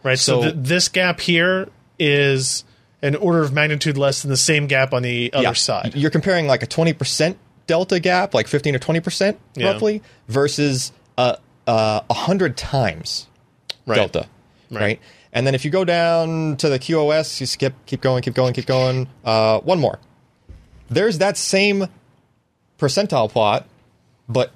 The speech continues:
Speaker 2: these results are derived from Q O S data, which is the I O percentile. It's
Speaker 1: Q-,
Speaker 2: not weighted.
Speaker 1: Q O S being, and those things at the bottom, nine nine nine, three nines, four nines, five nines is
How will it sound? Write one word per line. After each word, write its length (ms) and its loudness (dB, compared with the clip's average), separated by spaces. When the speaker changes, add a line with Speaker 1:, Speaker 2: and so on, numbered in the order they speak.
Speaker 2:
these 340 0
results 280 2
are 60 -2
derived 320 2
from 260 -4
Q 380 0
O 140 4
S 520 0
data, 340 2
which 220 -2
is 200 -2
the 220 -2
I 260 0
O 140 2
percentile. 600 -2
It's 80 -6
Speaker 1:
Q-, 160 2
Speaker 2:
not 220 0
weighted. 420 0
Speaker 1:
Q 240 0
O 100 2
S 220 0
being, 400 2
and 140 -2
those 180 0
things 240 0
at 40 -4
the 60 -4
bottom, 240 0
nine 200 2
nine 200 0
nine, 580 0
three 120 2
nines, 280 0
four 160 0
nines, 180 2
five 220 2
nines 320 0
is 440 -2